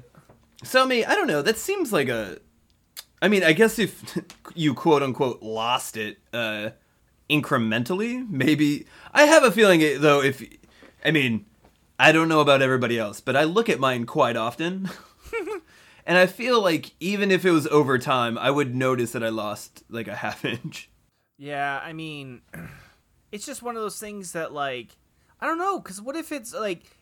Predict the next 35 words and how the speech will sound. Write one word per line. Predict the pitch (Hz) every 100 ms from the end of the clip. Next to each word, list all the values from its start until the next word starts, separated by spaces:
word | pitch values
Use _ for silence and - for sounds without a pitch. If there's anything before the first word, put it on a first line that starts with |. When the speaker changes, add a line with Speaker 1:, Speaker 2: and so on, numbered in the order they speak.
| _ _
Speaker 2:
you | 233
never, | 285 262 - - - _ _ -
does | 247
smoking | - 254 277 320 330 247 180 _ _ _ _ _
condense | - 208 165 202 -
blood | _ 131 151
vessels? | 170 190 - 233 233 - _ _
Right? | - 302 262
'Cause | 247
they're | 254
talking | - 320 330
about | 220 190
that | 190 165
shit | - 202 - _
with, | 170 170
like, | 165 143
covid. | - 202 269 - - - _ _ _ _ 147
Speaker 1:
Mm-hmm. | 131 120 104 107 - _ _ -
Speaker 2:
You | 214
know, | 196 202
like, | 196 175
they're | 185
saying | 190 208
that | 185 -
covid | - 220 269 240 160 143 131 127 _ _ _ _
can | 175
affect | 170 147 180
your | 165 151
penis | 165 160
because | - 143 147
it | 147
restricts | - - 165 -
the | 120
blood | _ 151 214 175
vessels. | 123 87 - - -